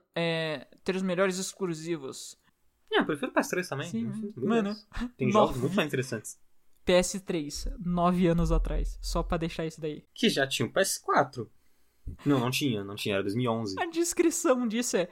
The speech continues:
Speaker 1: "Sorry, Wii fans."
Speaker 2: Se tivesse o Wii aí, ia ser uma pergunta de verdade.
Speaker 1: Né?
Speaker 2: Eu ia ter que, se tivesse o Wii e Xbox, eu ia ter que ir pro Xbox. Imagina, seu único console ser um Nintendo Wii.
Speaker 1: <laughs> Tristeza.
Speaker 2: Inferno.
Speaker 1: Seu primeiro
Speaker 2: Você ia jogar Mario Galaxy mil vezes.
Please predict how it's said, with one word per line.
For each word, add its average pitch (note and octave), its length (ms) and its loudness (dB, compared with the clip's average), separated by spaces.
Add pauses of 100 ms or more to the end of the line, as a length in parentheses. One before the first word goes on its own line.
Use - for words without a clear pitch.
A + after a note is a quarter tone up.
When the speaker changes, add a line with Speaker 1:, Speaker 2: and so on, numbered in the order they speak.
Speaker 1:
"Sorry, G3+ 540 4
Wii F#3 220 2
fans." F3+ 680 -2 (320)
Speaker 2:
Se - 180 2
tivesse C3 540 0
o F#3+ 60 0
Wii C3+ 240 2
aí, A2 240 4
ia B2+ 100 0
ser C#3 80 -6
uma D3+ 140 -6
pergunta F3 280 -6
de G#3 60 4
verdade. F#3+ 420 0
Speaker 1:
Né? F#3+ 220 -4 (180)
Speaker 2:
Eu C3+ 140 -2
ia A2 140 -2
ter F#2+ 160 -2
que, - 160 -10
se - 120 -2
tivesse A#2+ 320 -4
o A2+ 60 -2
Wii D#3+ 160 2
e C#3 100 2
Xbox, B2 380 -2
eu A2+ 60 0
ia G#2 40 -2
ter - 120 -6
que - 60 -16
ir - 20 -20
pro G#2+ 120 -6
Xbox. - 540 -8 (180)
Imagina, A#3+ 280 2
seu - 100 0
único F#3 180 -4
console F#3 320 -4
ser - 120 -4
um - 20 -4
Nintendo F3+ 320 -8
Wii. D#3+ 260 -8
Speaker 1:
<laughs> - 640 -12
Tristeza. E3+ 220 -2
Speaker 2:
Inferno. D3+ 760 -2 (1000)
Speaker 1:
Seu C4 240 -2
primeiro B3 720 2
Speaker 2:
Você - 140 8
ia F#3 40 10
jogar E3+ 240 4
Mario E3+ 240 6
Galaxy D#3+ 480 4
mil F3 220 -2
vezes. D3+ 680 -6